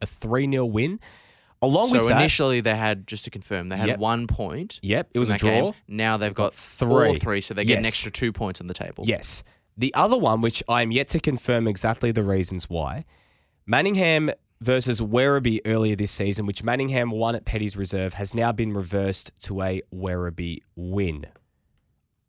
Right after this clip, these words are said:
Speaker 1: From my understanding, I don't know exactly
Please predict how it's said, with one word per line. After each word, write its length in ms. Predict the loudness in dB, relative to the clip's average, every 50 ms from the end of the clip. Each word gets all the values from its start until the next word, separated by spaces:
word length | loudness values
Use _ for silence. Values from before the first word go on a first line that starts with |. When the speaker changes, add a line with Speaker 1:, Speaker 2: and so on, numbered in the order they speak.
| _ _ _ _ _ _ _ _ _
Speaker 1:
From 160 | -8 -6 -4
my 220 | -2 -2 0 0
understanding, 920 | -2 -2 -2 -4 -6 -6 -6 -4 -2 0 2 2 0 0 -4 -8 -10 -10 -12 -10
I 100 | -8 -8
don't 220 | -6 -4 -4 -4 -4
know 140 | -4 -4 -4
exactly 600 | -4 -4 -6 -6 -8 -6 -8 -8 -8 -8 -8 -10